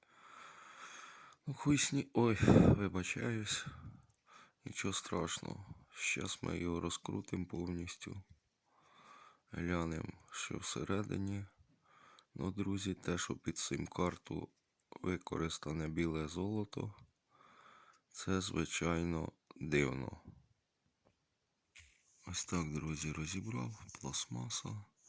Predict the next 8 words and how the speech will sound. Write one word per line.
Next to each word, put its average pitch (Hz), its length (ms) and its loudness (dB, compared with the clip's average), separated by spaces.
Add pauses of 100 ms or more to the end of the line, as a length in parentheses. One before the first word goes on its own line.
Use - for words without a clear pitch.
(640)
Тут 85 180 -8
бачимо 78 560 -4
явно 76 460 -4
золото. 101 680 -4 (4000)
Тут 85 200 -2 (160)
також - 760 4 (160)
до 101 200 -6
динаміка. 101 920 -4